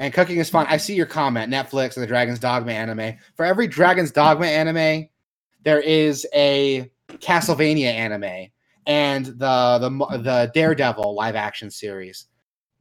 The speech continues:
Netflix is hit and miss with it, but I think my, my, my argument was if they give someone enough creative freedom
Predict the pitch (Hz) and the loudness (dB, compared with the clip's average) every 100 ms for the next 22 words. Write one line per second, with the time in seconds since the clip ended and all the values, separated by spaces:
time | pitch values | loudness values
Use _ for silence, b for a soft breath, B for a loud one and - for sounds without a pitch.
0 | - 131 185 185 214 208 156 139 175 - | -10 -2 -2 2 0 0 -4 -4 -4 -4
1 | 139 147 151 - 120 117 113 123 123 120 | -2 0 0 -4 -8 -6 -6 -2 -4 -4
2 | 139 139 131 139 143 139 139 139 151 147 | -4 -6 -4 -4 -2 0 0 2 0 0
3 | 143 123 123 117 113 120 127 - 139 127 | -4 -2 0 0 -4 -8 -8 -4 -4 -2
4 | 147 135 123 120 - 123 123 120 - 131 | -4 -2 -2 -2 -4 -8 -4 -6 -6 -6
5 | 117 107 | -4 -4